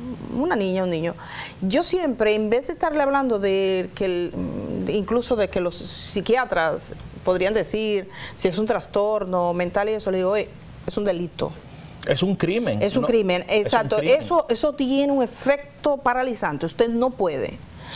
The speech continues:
Speaker 1: Si usted tiene esa idea, usted debe buscar ayuda donde sea.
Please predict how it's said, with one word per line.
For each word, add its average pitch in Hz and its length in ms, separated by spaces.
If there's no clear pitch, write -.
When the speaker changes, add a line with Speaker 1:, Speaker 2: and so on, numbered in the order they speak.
Speaker 1:
Si - 140
usted 247 240
tiene 320 400
esa 277 240
idea, 294 580
usted 226 380
debe 247 200
buscar 240 320
ayuda 240 300
donde 233 220
sea. 151 500